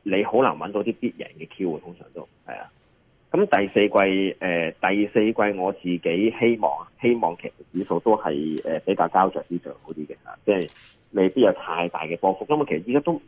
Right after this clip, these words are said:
夠大波幅，即係你話依家要開闊嘅話，我覺得，呃，呃，依家要開闊，呃，你有幾百點水位咯，但係，呃，你真係要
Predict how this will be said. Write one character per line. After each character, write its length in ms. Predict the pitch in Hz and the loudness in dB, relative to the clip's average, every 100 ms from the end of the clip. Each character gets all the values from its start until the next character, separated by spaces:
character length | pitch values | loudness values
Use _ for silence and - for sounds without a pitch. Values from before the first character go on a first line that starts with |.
| _ | _
夠 160 | - 82 | -4 -4
大 120 | - | -4
波 140 | - 185 | -4 -4
幅， 140 | 85 - _ _ _ _ | -4 -12 _ _ _ _
即 60 | - | 2
係 40 | |
你 60 | 127 | 4
話 220 | 101 95 | 4 4
依 240 | 95 110 120 | 0 -4 -2
家 100 | 127 | -2
要 120 | 104 | -2
開 220 | 107 110 | 0 0
闊 100 | - | 0
嘅 160 | - 87 | -4 -2
話， 120 | 87 | 0
我 160 | 101 87 | 0 0
覺 120 | 95 | -4
得， 100 | 98 - 82 76 71 - - | -8 -6 -8 -6 -8 -12 -8
呃， 80 | 82 | -8
呃， 140 | 76 - _ _ _ _ _ _ | -8 -12 _ _ _ _ _ _
依 120 | 156 | 0
家 120 | 180 175 | 4 4
要 140 | 117 | 4
開 180 | 107 135 | 2 0
闊， 80 | - - | 0 -6
呃， 80 | 90 | -6
你 180 | 85 101 | -4 2
有 100 | 120 | 2
幾 180 | 120 135 | 4 2
百 140 | 123 | 2
點 160 | 104 107 | 0 -8
水 200 | - 80 | -6 -4
位 240 | 104 82 | -2 -2
咯， 180 | 98 95 | -2 -2
但 100 | 98 78 | -2 -4
係， 40 | 78 76 - | -6 -14 -16
呃， 200 | 82 76 - _ _ _ _ | -14 -14 -18 _ _ _ _
你 80 | 104 | 2
真 100 | 151 | 4
係 40 | |
要 60 | 113 | 4